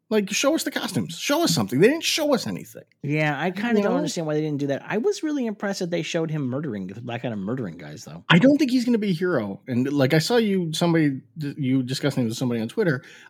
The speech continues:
Speaker 1: I don't think he's gonna be a hero. I think he's going, he's the villain of the movie. That's my theory.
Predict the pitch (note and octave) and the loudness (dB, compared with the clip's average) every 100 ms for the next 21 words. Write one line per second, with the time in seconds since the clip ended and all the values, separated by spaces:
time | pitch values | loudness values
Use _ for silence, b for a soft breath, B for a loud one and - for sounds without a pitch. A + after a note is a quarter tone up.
0 | - E3 C4+ B3 A#3 A3+ G#3+ F3+ E3+ C#4 | 0 2 4 2 0 2 2 2 0 -4
1 | - - - C3 A#3 B3 G#3+ D#3+ D3+ C#3 | -6 -8 -6 -2 0 0 2 4 4 4
2 | C#3+ D#3 A#2 G#3 G#3 - D#3 - - _ | 2 2 0 2 0 -2 -8 -10 -12 _
3 | _ _ _ _ _ _ _ _ _ _ | _ _ _ _ _ _ _ _ _ _
4 | _ _ _ _ D3 D#3+ D3+ B2+ - - | _ _ _ _ -4 -2 -4 -4 -10 -18